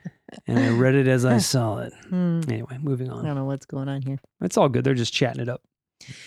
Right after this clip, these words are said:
Speaker 1: All right, so you edit mid-text is the next one. Your friend messages you to see if you're mad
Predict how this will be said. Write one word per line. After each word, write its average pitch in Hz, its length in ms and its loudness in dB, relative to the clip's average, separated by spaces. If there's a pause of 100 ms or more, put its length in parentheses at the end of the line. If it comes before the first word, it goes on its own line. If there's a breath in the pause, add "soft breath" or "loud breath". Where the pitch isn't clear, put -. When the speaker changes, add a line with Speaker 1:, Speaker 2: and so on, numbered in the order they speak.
(260 loud breath)
Speaker 1:
All 226 80 6
right, 233 260 4
so 214 960 6
you 208 300 4
edit 180 400 4
mid-text 180 880 0
is 180 140 0
the 190 80 0
next 180 340 -2
one. 226 280 2 (420 soft breath)
Your 220 120 4
friend 285 300 2
messages 233 640 2
you 214 140 4
to 202 140 -2
see 196 300 2
if 180 120 0
you're 180 420 4
mad 175 380 2